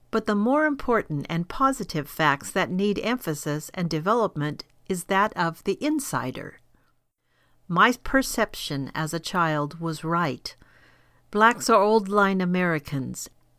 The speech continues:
As such, they have a major stake in American life in the protection and development of their country.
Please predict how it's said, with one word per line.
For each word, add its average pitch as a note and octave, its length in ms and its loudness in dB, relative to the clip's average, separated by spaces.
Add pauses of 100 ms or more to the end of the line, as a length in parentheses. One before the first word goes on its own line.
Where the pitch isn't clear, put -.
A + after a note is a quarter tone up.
As A#3 220 2
such, - 480 0
they G#3 220 0
have F#3 260 2
a F3 80 0
major G#3 480 0
stake F#3+ 480 -2
in D3+ 80 -2
American D#3+ 500 -4
life D#3 320 0
in D3+ 120 -4
the C#3+ 80 -4
protection A#3+ 1000 -6
and E3+ 160 -2
development D#3+ 640 0
of D3 140 -4
their E3+ 140 -2
country. D#3+ 580 -4